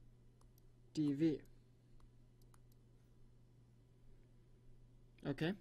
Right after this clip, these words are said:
so I'll take the derivative of my u. The derivative of it is going to be three cosine three theta. Watch out for that chain rule. Of course, I'll multi-,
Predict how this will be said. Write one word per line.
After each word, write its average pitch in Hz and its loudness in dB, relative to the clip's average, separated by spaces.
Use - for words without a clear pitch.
so - -4
I'll 143 2
take 160 -2
the 151 0
derivative 151 4
of 139 2
my 135 2
u. 190 8
The - -4
derivative 165 4
of 147 2
it 190 4
is 147 -6
going 151 -2
to 143 2
be 147 6
three 160 8
cosine 170 2
three 143 6
theta. 165 4
Watch 135 -2
out 135 0
for 135 -8
that 127 0
chain 147 2
rule. 156 2
Of - -14
course, 165 6
I'll 147 6
multi-, 175 6